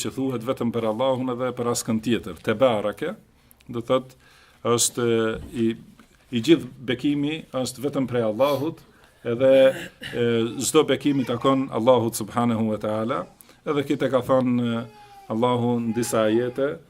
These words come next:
"Fa tabarakallahu ahsanul khaliqin", do thot, e, pra i bekuar ose i madhruar, i lartësuar është Allahu krijuesi më i mirë. "Tabarakalladhi bi yadihi al-mulk", do të thënë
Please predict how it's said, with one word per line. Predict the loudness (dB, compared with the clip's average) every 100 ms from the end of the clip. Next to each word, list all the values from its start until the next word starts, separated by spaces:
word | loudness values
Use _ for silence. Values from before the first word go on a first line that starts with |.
| _
"Fa | -8
tabarakallahu | -2 0 0 -2 -2 -4 0 0 0 -2 -4
ahsanul | -6 -8 -6 -6 -6 -8
khaliqin", | -4 -4 -4 -8 -6 -6 -6 -14 -20 -20 _
do | -6
thot, | -4 -4 -2
e, | 0 2 0 -8 -20 -20 _ -20 -20 _
pra | 0 2
i |
bekuar | 2 0 0 4 6 6 2 -16 -12
ose | -8 -4
i | -4
madhruar, | -2 -2 -4 -2 -2 -2
i |
lartësuar | -2 -6 -6 -6 -4 -4
është | -4 -6
Allahu | -2 -2 -2 -2 -4 -4 -16 -20 -20 _
krijuesi | -6 0 2 2 0 2 2 0 -4 _ _ _ _ _
më | -2 2
i | 4
mirë. | 4 2 -2 -8 -20 _ _ _
"Tabarakalladhi | 0 6 6 6 0 -2 0 0 -2
bi | 0 -2
yadihi | 0 -2
al-mulk", | -2 -2 -2 -4 -8 -20 _ _ -8
do |
të | -4
thënë | 0 -2